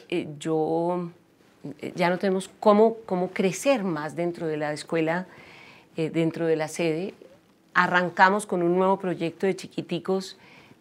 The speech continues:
de-, desde hace dos años y medio, que es el Missy Baby Spa, donde tenemos desde el embarazo, que era el gran sueño, eh, también cubrir, digamos, esa parte de bebés.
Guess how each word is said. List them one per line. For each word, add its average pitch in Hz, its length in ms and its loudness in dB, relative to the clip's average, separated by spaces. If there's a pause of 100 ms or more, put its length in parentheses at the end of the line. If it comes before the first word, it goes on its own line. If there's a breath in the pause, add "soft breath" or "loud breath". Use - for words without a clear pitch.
de-, 175 140 0
desde 170 400 2
hace 156 180 0
dos 185 180 -2
años 185 240 0
y 185 60 0
medio, 185 300 0
que 170 80 -8
es 160 80 -6
el 170 100 0
Missy 175 300 -2
Baby 185 260 2
Spa, 180 320 6
donde 180 200 0
tenemos 165 360 -2
desde 165 240 0
el 160 80 0
embarazo, 160 480 0
que - 80 -6
era 160 100 0
el 160 80 0
gran 185 240 4
sueño, 160 460 -4 (1040 loud breath)
eh, 165 640 2
también 180 400 8
cubrir, 190 440 2
digamos, 151 360 -2
esa 170 180 -6
parte 175 320 0
de 170 100 0
bebés. 147 420 -8